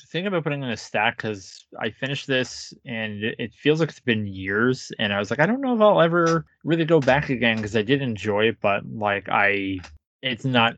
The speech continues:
as much as I love going back and, say, playing, like, Resident Evil one through three. But now that we've kind of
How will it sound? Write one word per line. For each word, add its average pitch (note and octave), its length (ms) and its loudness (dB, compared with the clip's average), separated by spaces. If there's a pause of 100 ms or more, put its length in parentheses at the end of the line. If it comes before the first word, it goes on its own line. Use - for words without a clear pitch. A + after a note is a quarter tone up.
as A2 340 -10
much G#2+ 260 -6
as A2 120 -4
I G#2+ 80 0
love G#2 320 -4
going A2 180 -2
back G2 220 -4
and, G2+ 100 -10
say, G2+ 200 -2
playing, G2+ 260 -6
like, F#2+ 180 -10
Resident G2 320 -8
Evil G2 140 -8
one G2 200 -6
through G2 200 -4
three. G2 540 -6 (260)
But A2+ 140 2
now A#2 360 4
that A2 120 2
we've G#2+ 180 -2
kind A2 160 2
of G2 120 -4